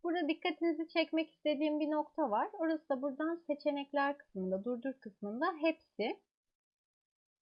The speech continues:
Bu diziyi durdur ve kuklanın diğer dizileri seçenekleri. Hepsini durdur demek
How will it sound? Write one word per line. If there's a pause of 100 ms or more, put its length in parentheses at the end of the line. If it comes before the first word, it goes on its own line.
Bu
diziyi
durdur
ve
kuklanın
diğer
dizileri
seçenekleri. (680)
Hepsini
durdur
demek